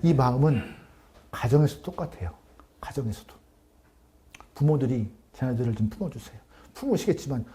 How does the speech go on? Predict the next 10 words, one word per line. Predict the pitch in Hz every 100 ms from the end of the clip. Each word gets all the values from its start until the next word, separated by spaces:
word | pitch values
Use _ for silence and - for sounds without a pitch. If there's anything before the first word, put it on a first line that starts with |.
| -
속 | - - -
터지죠. | - - - 156 180 120 -
끓죠. | - 254 233 - 147 107 - _ _ _ _ _ - _ _ _ -
이거 | 170 156 - - - _ _ _ - _ _ - _ _ _ _ _ - - - _ _ _
어떡하겠어. | 208 208 175 - 101 - _ _ _ -
먼저 | 139 147 156 175
살아갔던 | - 202 202 175 170 - 240 - - _ _ _
선배, | - - 285 240 220 139 113 _ _ _
신앙인 | - - 262 220 165 147 120 101 - _ _ _
부모가 | - 180 156 147 127